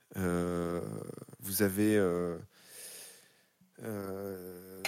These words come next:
vous avez enquêté, euh, auprès de, auprès de, du gardien d'immeuble de, de Nathalie Van Brucken,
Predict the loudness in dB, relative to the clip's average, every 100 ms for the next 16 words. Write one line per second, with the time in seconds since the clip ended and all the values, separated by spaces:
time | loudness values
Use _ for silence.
0 | -6 -4 0 2 2 2 2 8 10 10
1 | 10 8 4 4 2 2 2 2 4 4
2 | 4 2 0 -4 -8 -12 -18 -20 _ _
3 | _ _ _ _ _ -8 -8 -8 _ _
4 | -8 -2 4 4 4 4 4 6 4 2
5 | 2 0 -2 -4 -6 -8 -8 -10 -10 -10
6 | -10 0 2 4 2 2 6 4 4 0
7 | 2 2 2 2 0 -4 -6 -8 -8 -2
8 | 0 0 -2 -4 -4 -4 -4 -4 -6 -6
9 | -4 -6